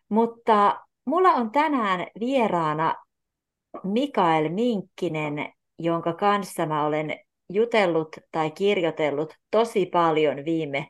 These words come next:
viikkojen, oikeastaan viime kuukausienkin aikana, koska me järjestetään yhdessä Jyväskylä Big Bandin ja Kipinät Kuoron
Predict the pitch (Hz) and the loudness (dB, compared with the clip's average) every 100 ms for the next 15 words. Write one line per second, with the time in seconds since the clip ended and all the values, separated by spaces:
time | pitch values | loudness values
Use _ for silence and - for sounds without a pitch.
0 | - 165 175 185 - 247 254 277 277 269 | -8 -4 -2 -4 -4 -2 2 0 0 -6
1 | _ _ _ 190 190 196 190 202 180 202 | _ _ _ -2 0 0 0 0 2 2
2 | 202 214 302 277 - 156 156 160 147 143 | 2 0 0 0 2 2 0 -2 -6 -6
3 | 156 156 180 180 170 156 147 147 - - | -6 -2 0 2 0 -2 -4 -8 -12 -20
4 | - _ - 175 175 - - 165 160 - | -20 _ -6 -2 -2 -4 -4 0 0 0
5 | 180 185 202 208 170 165 - 165 156 156 | -2 2 4 4 2 0 -2 -6 -4 -4
6 | 160 180 175 160 160 - 151 - - 185 | -4 -6 -2 -4 -4 -4 -4 -6 -6 0
7 | 220 226 - 151 143 208 214 165 160 151 | 0 0 -2 -2 0 -2 -2 0 0 0
8 | 156 156 - - 156 165 165 160 151 - | -2 -2 -4 -10 -8 -6 -4 -4 -6 -10
9 | 147 143 127 127 147 | -4 0 0 -2 -4